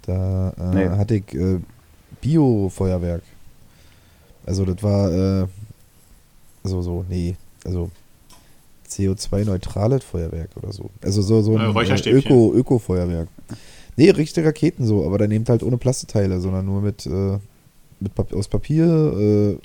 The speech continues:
Speaker 1: so Fontänen aus Papier, also so, so, dass da, äh, dass das wohl alles bisschen gesünder ist wie in der Natur. <laughs>
Speaker 2: <laughs>
Speaker 1: Aber ich hab keinen Unterschied gemerkt.
Speaker 2: Warst du trotzdem begeistert?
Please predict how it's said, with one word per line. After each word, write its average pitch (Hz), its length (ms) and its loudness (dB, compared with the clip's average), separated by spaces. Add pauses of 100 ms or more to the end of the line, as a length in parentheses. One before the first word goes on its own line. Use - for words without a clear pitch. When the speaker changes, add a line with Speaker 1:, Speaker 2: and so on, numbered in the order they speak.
(340)
Speaker 1:
so 95 540 -2 (1600)
Fontänen 139 500 4
aus 123 140 0
Papier, 123 480 0
also 110 220 2
so, 107 260 4
so, 120 180 4
dass 123 200 4
da, 117 240 4
äh, 107 360 2 (1120)
dass - 200 -4
das 110 140 -2 (360)
wohl 104 380 0
alles 107 240 0 (160)
bisschen 104 540 -6 (100)
gesünder 110 480 0
ist 87 160 -6
wie - 60 -18
in 95 60 -6
der 85 80 -4
Natur. 85 380 -8 (1080)
<laughs> - 0 -
Speaker 2:
<laughs> 110 640 2
Speaker 1:
Aber 98 280 4
ich 98 80 0
hab 101 120 -4
keinen 95 120 -2
Unterschied 90 300 -4
gemerkt. 82 220 -8 (2500)
Speaker 2:
Warst 113 220 10
du 123 40 6
trotzdem 110 280 8
begeistert? 101 480 8